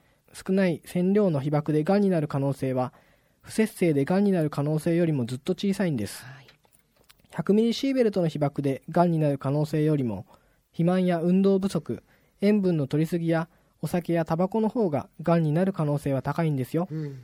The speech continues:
Speaker 1: 放射線検査でがんになるかもと考えるよりも、生活習慣を見直す方ががんにならないかもしれません。
Speaker 2: はい。
Speaker 1: ただ、妊娠している方、もしくは妊娠の可能性がある方は、撮影する前に必ず教えていただきたいです。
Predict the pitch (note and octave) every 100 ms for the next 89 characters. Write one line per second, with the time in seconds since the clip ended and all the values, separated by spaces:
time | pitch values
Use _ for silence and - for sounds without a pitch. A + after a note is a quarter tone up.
0 | A#2+ _ _ _ _ _ G3 G3+ G#3 G#3+
1 | G#3+ C4 B3 G3 D3+ - D#3+ F#3 F#3+ D#3+
2 | E3+ G#3+ G#3 F3 D3 C#3 C#3 D#3+ F3 D3+
3 | C3 A2+ A2+ - _ _ - F#3+ G3 G#3
4 | - B3+ B3 G3+ D#3 C#3+ D#3 F3 - D#3+
5 | B2 A2 - D3+ E3+ D#3 C#3 E3 A3 G#3+
6 | E3+ D3+ C3+ B2 A2+ B2 A2 - - -
7 | _ _ _ _ _ _ _ - G3+ C3
8 | A2+ _ _ _ F#3+ A3+ G#3+ A3+ A3 -
9 | A3+ G#3 - A2+ - _ _ _ _ G3+
10 | G3+ - C#3 E3+ G#3 G#3 G#3 G3+ G3 F#3
11 | G3 G#3 G#3+ G#3+ G#3 E3 C#3+ B2+ G#2 -
12 | _ _ - D#3 G3+ G3 G3 G3 G#3 F3+
13 | B2+ - - E3 F#3 F3 E3 D#3+ F#3 F#3
14 | F3+ F3 E3 E3 A#2+ G2+ -